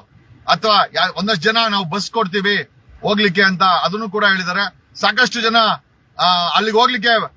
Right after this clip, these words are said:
ಉಚಿತವಾಗಿ ಬಸ್ಗಳನ್ನ ಕೊಡ್ತೀವಿ ನಮ್ದು ಅಂತ ಹೇಳಿದ್ದಾರೆ. Thanks a lot. ಅವಶ್ಯಕತೆ ಇದ್ದಾಗ ಖಂಡಿತ ಕರೆ ಕೊಡ್ತೀವಿ. ನಾವೆಲ್ಲರೂ ಕೂಡ we need to, ನಾವೆಲ್ಲರೂ ಕೂಡ ಧರ್ಮಸ್ಥಳಕ್ಕೆ ಹೋಗ್ಲೇಬೇಕು. ನಮ್ದು ಸನಾತನ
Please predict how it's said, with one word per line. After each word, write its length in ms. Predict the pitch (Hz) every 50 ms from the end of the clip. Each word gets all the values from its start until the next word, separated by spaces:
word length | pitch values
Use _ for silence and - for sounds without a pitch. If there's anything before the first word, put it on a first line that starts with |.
| _ -
ಉಚಿತವಾಗಿ 560 | - 190 180 254 220 233 247 233 233 226 208 214
ಬಸ್ಗಳನ್ನ 520 | 170 202 202 - - 240 240 240 233 226 226
ಕೊಡ್ತೀವಿ 380 | 196 208 202 165 214 208 202 202
ನಮ್ದು 280 | 196 190 190 196 202
ಅಂತ 140 | 202 190 202
ಹೇಳಿದ್ದಾರೆ. 500 | 196 196 196 185 190 185 196 202 185 - _ _ _ _ _ -
Thanks 400 | 180 190 226 226 190 - 226 214
a 60 | 208
lot. 280 | 208 214 220 185 156 196 160 131 _ _ _ _ -
ಅವಶ್ಯಕತೆ 580 | 143 180 226 214 - 202 226 220 185 226 220 214
ಇದ್ದಾಗ 180 | 190 208 196 214 208
ಖಂಡಿತ 420 | 175 - 196 196 220 233 254 180 240
ಕರೆ 300 | 240 180 214 196 220 220
ಕೊಡ್ತೀವಿ. 560 | 180 226 208 170 202 208 190 220 226 202 - _ _ _ _ - 139
ನಾವೆಲ್ಲರೂ 520 | 175 196 202 202 208 226 247 247 247 214
ಕೂಡ 140 | 208 233 233 233 226 196 160 - _ _ _ _ _ -
we 160 | 147 139 180 247
need 320 | 262 254 254 254 220 -
to, 300 | 247 247 240 226 196 165 _ - - - 135
ನಾವೆಲ್ಲರೂ 580 | 180 202 233 220 220 233 254 269 269 269 247
ಕೂಡ 140 | 185 247 247 240 240 214
ಧರ್ಮಸ್ಥಳಕ್ಕೆ 640 | 214 214 220 240 214 - - 233 226 226 180 196
ಹೋಗ್ಲೇಬೇಕು. 720 | 208 220 226 196 175 202 240 247 202 214 220 214 - 226
ನಮ್ದು 640 | 208 190 202 226 254 262 269 269 262 233 190 - - _ _ _ _ _ _ _ _ -
ಸನಾತನ 680 | - - 180 196 233 240 240 233 208 180 233 226 226